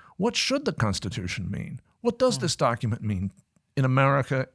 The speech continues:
Speaker 1: in the world, in twenty twenty-two or in
Speaker 2: Right.
Speaker 1: twenty twenty or in twenty thirty? This is not gonna be,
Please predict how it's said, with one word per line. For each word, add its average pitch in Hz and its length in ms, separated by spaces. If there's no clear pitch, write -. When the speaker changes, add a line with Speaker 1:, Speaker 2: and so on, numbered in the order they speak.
Speaker 1:
in 131 120
the 120 80
world, 123 480
in 127 100
twenty 143 320
twenty-two 143 600
or 123 60
in 104 60
Speaker 2:
Right. 107 80
Speaker 1:
twenty 117 260
twenty 147 320
or 143 120
in 165 80
twenty 170 300
thirty? 196 340
This 120 180
is 170 60
not 185 200
gonna 156 140
be, 139 200